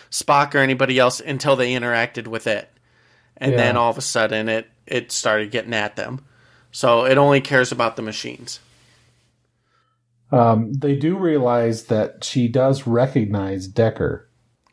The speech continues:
Speaker 1: So there is a part of her still there.
Speaker 2: Yeah. There, there's, you know,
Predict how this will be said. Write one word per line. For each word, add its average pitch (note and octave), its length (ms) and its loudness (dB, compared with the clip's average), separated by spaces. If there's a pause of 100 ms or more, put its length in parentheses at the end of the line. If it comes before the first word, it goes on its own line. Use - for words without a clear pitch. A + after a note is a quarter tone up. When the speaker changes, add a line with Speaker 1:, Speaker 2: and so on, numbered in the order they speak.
Speaker 1:
So C3+ 260 0
there D3 260 2
is E3 120 0
a E3 60 -2
part - 680 -2
of C#3 140 0
her A#2 180 -8
still C3+ 420 0
there. A2 400 -8 (600)
Speaker 2:
Yeah. B2 560 4 (320)
There, B2 180 2
there's, A2+ 400 0 (300)
you A2+ 80 -6
know, G2+ 220 -4